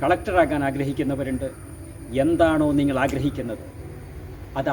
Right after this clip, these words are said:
ആ-, ആയിത്തീർന്നതായി വിഷ്വൽ ചെയ്യുക. ഡോക്ടറാകാൻ ആഗ്രഹിക്കുന്ന ആൾ ഡോക്ടറായി എന്ന് മനസ്സിൽ കാണുക, അതിൻ്റെ ഒരു ചിത്രം, അതിൻ്റെ ഒരു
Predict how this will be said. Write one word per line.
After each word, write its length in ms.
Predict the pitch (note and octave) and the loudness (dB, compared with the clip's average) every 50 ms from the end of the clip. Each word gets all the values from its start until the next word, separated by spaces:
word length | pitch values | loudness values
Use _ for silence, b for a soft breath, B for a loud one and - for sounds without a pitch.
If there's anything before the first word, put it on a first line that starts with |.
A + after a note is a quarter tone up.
| C3+ C#3+ | 2 2
ആ-, 100 | - - - - - - - - D3+ D#3+ | 0 -2 -6 -12 -16 -14 -10 -6 -2 0
ആയിത്തീർന്നതായി 880 | F#3 A3 A3+ B3 A#3+ - - F#3 E3+ D3+ D#3+ E3 C#3 D3+ D3 C#3+ C#3 C3 B2 C3 | 2 2 2 2 2 2 2 2 4 4 4 4 4 4 4 4 2 2 0 -2
വിഷ്വൽ 300 | C3+ - - D#3+ D3+ C3 - | -4 0 0 2 2 2 0
ചെയ്യുക. 260 | B2+ A2+ G#2 F#2+ - - - - - - - - - - - - - - - - - - - - - | -2 -4 -4 -4 -8 -10 -12 -12 -12 -12 -12 -14 -14 -14 -14 -14 -12 -12 -12 -12 -12 -12 -6 0 0
ഡോക്ടറാകാൻ 520 | D3 D3+ - - E3 D#3 D3+ C#3 D3 D3 C#3+ C3+ C#3 | 0 0 2 0 2 2 2 2 2 2 2 2 0
ആഗ്രഹിക്കുന്ന 480 | C#3 D3 C#3 D3 D3 D3 D#3+ C#3+ C#3+ C#3+ C#3+ | 0 2 2 2 2 2 2 0 0 0 0
ആൾ 100 | C#3 D3 E3 - - - - - - - - - - - - | -2 -4 -4 -6 -10 -14 -14 -14 -14 -14 -14 -14 -10 -2 2
ഡോക്ടറായി 560 | D#3 D#3+ D3 - - D#3+ D#3 D3 D#3 D#3+ E3+ F3 D#3+ D3 | 2 2 2 0 0 2 2 4 6 6 6 6 6 4
എന്ന് 180 | D3 D3+ D3 B2 A#2 - - - - - - - C3 B2+ C3+ | 4 2 0 -2 -4 -6 -8 -8 -10 -10 -10 -8 -4 -2 0
മനസ്സിൽ 340 | C#3+ D#3+ E3 - - F3+ D#3 - | 0 0 0 0 0 -2 0 0
കാണുക, 280 | D3+ C#3 C3 C3 B2+ B2 C3 - | 2 2 2 2 0 0 0 0
അതിൻ്റെ 260 | D3+ C#3 D#3+ D#3 D#3 D#3 C#3+ | 2 2 4 4 4 4 4
ഒരു 100 | C#3 C#3 - - | 2 2 0 -2
ചിത്രം, 300 | D3+ - - E3 D3 - - - - - - D3 | -4 -2 -2 -2 -2 -4 -6 -8 -10 -6 -2 2
അതിൻ്റെ 240 | D3 F3 E3+ E3+ E3 D#3 | 4 4 6 6 4 4
ഒരു 100 | D3+ | 4